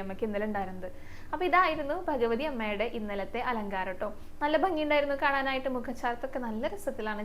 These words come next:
ചെയ്തിട്ടുണ്ടായിരുന്നത്. സുന്ദരിയായിട്ടിരിക്കുന്ന ഭഗവതി അമ്മയായിരുന്നു.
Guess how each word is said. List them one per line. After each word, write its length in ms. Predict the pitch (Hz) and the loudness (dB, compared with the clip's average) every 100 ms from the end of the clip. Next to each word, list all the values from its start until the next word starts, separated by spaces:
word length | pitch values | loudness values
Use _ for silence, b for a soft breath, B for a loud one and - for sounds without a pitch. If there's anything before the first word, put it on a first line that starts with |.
| 214 | -2
ചെയ്തിട്ടുണ്ടായിരുന്നത്. 680 | 220 202 220 208 190 185 202 B B B - | -2 -2 -4 -4 -4 -4 -6 B B B -6
സുന്ദരിയായിട്ടിരിക്കുന്ന 960 | 208 196 226 269 226 220 196 202 196 202 220 | -4 -2 0 0 0 -4 -4 -6 -6 -6 -6
ഭഗവതി 320 | 214 202 190 180 | -6 -6 -6 -6
അമ്മയായിരുന്നു. 380 | 180 220 202 185 | -4 -4 -4 -6